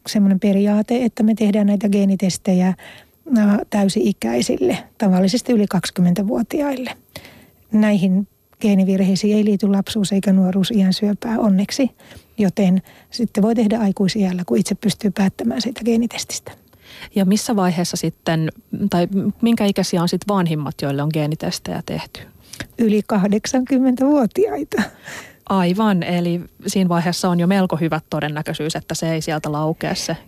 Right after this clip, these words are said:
Speaker 2: geenivirhe, mutta
Speaker 1: Ää, iäkkäitä ihmisiä on järkevää tutkia sen takia, että, että jos esimerkiksi henkilöllä,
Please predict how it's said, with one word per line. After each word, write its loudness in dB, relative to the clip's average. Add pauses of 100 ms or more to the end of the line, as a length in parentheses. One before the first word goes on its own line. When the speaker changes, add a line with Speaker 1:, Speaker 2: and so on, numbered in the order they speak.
(260)
Speaker 2:
geenivirhe, -2
mutta -2 (720)
Speaker 1:
Ää, 2 (840)
iäkkäitä 0
ihmisiä 2
on 4
järkevää 2
tutkia 0
sen 2
takia, 0
että, -2 (440)
että 0
jos 0
esimerkiksi 2
henkilöllä, 2